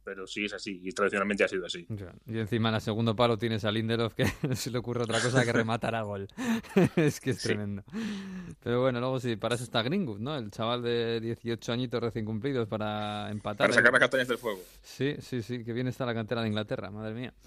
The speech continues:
Speaker 2: Bueno, eh, de lo demás, bueno, el Liverpool, pues qué decir del Liverpool, no sé, más o menos lo que decimos siempre, que, que parece que todo le sale bien. Eh, Salah hizo una demostración espectacular el,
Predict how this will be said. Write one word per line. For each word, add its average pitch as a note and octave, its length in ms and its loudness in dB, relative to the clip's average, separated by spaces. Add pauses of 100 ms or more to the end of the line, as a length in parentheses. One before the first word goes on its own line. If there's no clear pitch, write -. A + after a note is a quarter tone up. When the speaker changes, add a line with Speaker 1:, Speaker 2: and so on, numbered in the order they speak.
(440)
Speaker 2:
Bueno, E3+ 500 4
eh, C3+ 960 4
de C#3 140 4
lo C#3 100 8
demás, D#3 580 6
bueno, D#3+ 300 4
el C#3 80 6
Liverpool, D#3+ 560 6
pues C3+ 160 -2
qué - 80 -2
decir C3 320 2
del B2 140 4
Liverpool, A#2 420 2
no A#2 80 0
sé, D#3+ 160 -2
más B2 180 -2
o B2+ 60 -2
menos B2+ 180 0
lo B2 80 0
que A#2+ 80 0
decimos A#2+ 360 0
siempre, D3+ 420 -2
que, A2 500 -2
que A2 140 -4
parece A#2 320 -2
que A#2 80 0
todo A#2+ 240 2
le A#2 80 2
sale A#2+ 220 0
bien. F3+ 420 2
Eh, G2+ 800 -10 (120)
Salah A#2 460 -2
hizo A#2 200 -8
una A#2+ 160 -2
demostración A#2 480 -2
espectacular A#2+ 600 0
el, A2+ 220 -2